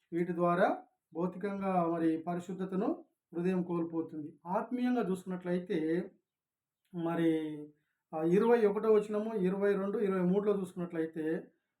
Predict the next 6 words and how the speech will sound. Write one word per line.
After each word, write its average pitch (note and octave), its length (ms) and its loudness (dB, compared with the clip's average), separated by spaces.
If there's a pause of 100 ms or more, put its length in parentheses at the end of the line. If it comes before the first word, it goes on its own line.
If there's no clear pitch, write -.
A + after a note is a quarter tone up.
లోపలి A#3 600 4
నుండి G#3+ 320 0
అనగా E3+ 640 0 (460)
మనుషుల A#3 800 0
హృదయములో A3 840 6
నుండి F3 720 4